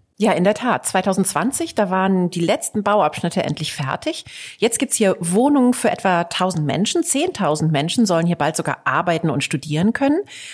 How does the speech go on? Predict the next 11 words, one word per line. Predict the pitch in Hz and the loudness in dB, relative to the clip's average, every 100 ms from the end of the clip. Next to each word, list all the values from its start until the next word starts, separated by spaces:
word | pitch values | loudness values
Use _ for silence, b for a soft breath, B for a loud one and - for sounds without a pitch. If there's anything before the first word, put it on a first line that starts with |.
| B - | B -4
Ein | 190 196 196 _ | -2 -4 -6 _
komplett | - 220 220 - 233 277 320 - | 0 0 0 -2 2 2 0 0
neuer | 202 214 247 247 | 2 4 2 -2
Stadtteil | 247 277 285 185 | -2 -4 0 0
ist | - - | 0 -2
hier | - | -2
also | 139 | -2
entstanden, | 139 143 - - - 165 | -2 -2 -2 -2 -2 0
direkt | 247 349 - | 0 0 -2
am | 240 226 | 2 4
Main. | 190 127 202 | 4 2 -2